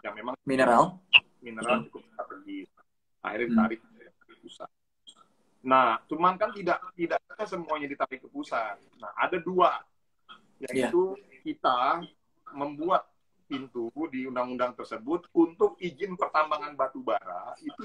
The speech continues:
Speaker 1: cukup
Speaker 2: Hmm.
Speaker 1: di provinsi saja.
Speaker 2: Oke.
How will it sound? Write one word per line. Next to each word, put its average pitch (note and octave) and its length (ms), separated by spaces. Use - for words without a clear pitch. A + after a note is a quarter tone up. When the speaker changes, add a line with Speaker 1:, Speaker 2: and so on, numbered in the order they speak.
Speaker 1:
cukup - 320
Speaker 2:
Hmm. A3 120
Speaker 1:
di E3+ 100
provinsi D#3 500
saja. C#3+ 480
Speaker 2:
Oke. C#3 380